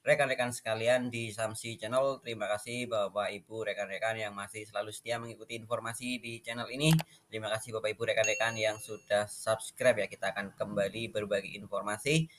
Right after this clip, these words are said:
Kali ini terkait, eh, tunjangan insentif bagi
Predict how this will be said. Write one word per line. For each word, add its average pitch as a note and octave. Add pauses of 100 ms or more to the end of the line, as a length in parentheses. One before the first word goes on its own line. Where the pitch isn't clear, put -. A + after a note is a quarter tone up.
(380)
Kali C3+
ini D#3+
terkait, C3 (240)
eh, G#2+
tunjangan A#2
insentif C#3
bagi A2